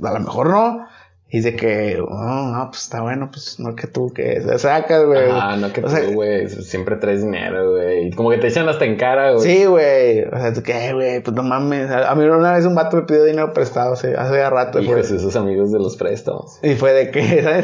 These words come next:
Speaker 1: También me dijo el vato. Me dijo el vato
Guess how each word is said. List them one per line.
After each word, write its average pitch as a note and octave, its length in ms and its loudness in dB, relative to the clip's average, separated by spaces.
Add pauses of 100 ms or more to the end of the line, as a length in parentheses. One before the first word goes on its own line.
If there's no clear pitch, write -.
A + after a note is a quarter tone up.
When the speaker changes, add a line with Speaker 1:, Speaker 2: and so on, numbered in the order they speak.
Speaker 1:
También D3+ 400 2
me D3 80 2
dijo C#3 200 2
el C#3+ 80 2
vato. - 520 -2 (360)
Me C#3 120 0
dijo C#3 240 2
el C#3+ 60 2
vato B2+ 440 -2